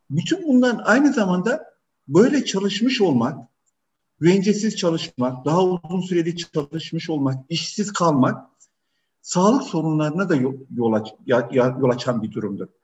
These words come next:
Sağlık sorunlarına yol açmanız de-, yol açan bir durum karşısında bu aynı zamanda, e, daha fazla sağlık hizmeti talebinin de ortaya çıkarır. Şimdi, e, biz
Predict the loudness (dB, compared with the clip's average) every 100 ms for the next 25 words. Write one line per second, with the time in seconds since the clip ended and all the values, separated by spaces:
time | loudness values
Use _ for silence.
0 | _ _ 0 2 2 0 -4 0 0 0
1 | 0 0 0 -2 -2 -2 -2 -4 -6 -8
2 | _ -4 0 0 0 -2 -2 -2 -2 -2
3 | -6 -10 -10 -10 -12 -12 -20 -20 _ _
4 | _ -8 -2 -2 0 2 4 2 2 2
5 | -2 -10 _ _ _ 0 4 4 2 -12
6 | _ _ _ _ 0 4 2 2 2 0
7 | 0 -2 0 -2 0 0 0 -2 -8 -6
8 | -2 2 0 0 -2 0 4 4 6 4
9 | 0 -4 -2 -2 0 0 0 -4 -2 -2
10 | -6 _ _ _ _ _ _ _ _ _
11 | _ _ _ _ _ -2 2 4 2 2
12 | 2 6 6 4 0 -16 -20 _ _ _
13 | _ _ _ -16 -4 0 0 0 -8